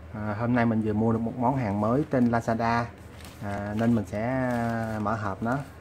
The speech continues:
Mình vừa mới nhận được hàng xong á. Đây là cái, à, bộ đàm ha. Một cặp bộ đàm của hãng Baofeng. Cái modem là ba số tám,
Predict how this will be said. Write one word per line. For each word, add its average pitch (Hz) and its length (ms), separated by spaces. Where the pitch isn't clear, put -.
Mình 107 200
vừa 107 100
mới 127 120
nhận 107 100
được 107 140
hàng 104 240
xong 120 260
á. 139 60
Đây 120 100
là 110 60
cái, 143 220
à, 123 360
bộ 110 200
đàm 107 280
ha. 123 140
Một 104 180
cặp - 200
bộ 110 140
đàm 107 300
của 113 160
hãng 135 600
Baofeng. 123 460
Cái 160 100
modem 131 520
là 95 600
ba 113 120
số 143 160
tám, 143 360